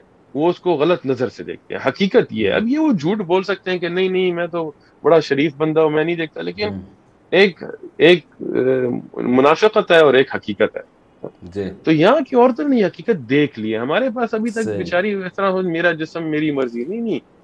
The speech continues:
Speaker 1: میرا جسم اللہ کی مرضی۔ میرا، مرد کی طرف سے میں کہہ رہا ہوں، میں اپنے جسم سے یہ نہیں کر سکتا جو میں کرنا چاہوں، میں زنا
Speaker 2: ہم۔
Speaker 1: کرنا چاہوں نہیں کر سکتا، میں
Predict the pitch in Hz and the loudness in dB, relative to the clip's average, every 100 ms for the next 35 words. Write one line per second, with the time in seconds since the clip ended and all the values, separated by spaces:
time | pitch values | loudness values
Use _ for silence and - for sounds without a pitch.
0 | _ _ _ _ - 127 147 202 247 208 | _ _ _ _ -6 0 2 2 2 0
1 | 214 262 208 151 151 139 101 80 - _ | -2 0 2 2 2 0 -10 -10 -16 _
2 | _ _ _ _ _ _ _ 110 160 262 | _ _ _ _ _ _ _ -2 2 2
3 | 202 - - 135 147 269 254 208 165 147 | 0 -2 -2 0 2 2 -2 -4 0 0
4 | 139 127 117 113 107 131 196 202 156 139 | 0 -4 -2 -2 -2 -2 -2 -2 -6 -10
5 | 185 190 175 - 196 185 190 277 - 240 | -6 -6 -6 -12 -10 -6 -6 -6 -4 0
6 | 214 160 143 151 143 127 110 101 101 98 | 2 4 4 4 4 0 2 0 -4 0
7 | 131 147 - _ - 120 156 160 151 151 | 2 2 0 _ -4 0 2 2 0 -2
8 | 147 165 247 208 147 117 - 113 135 147 | -2 -4 -4 -6 -8 -8 -6 -2 2 2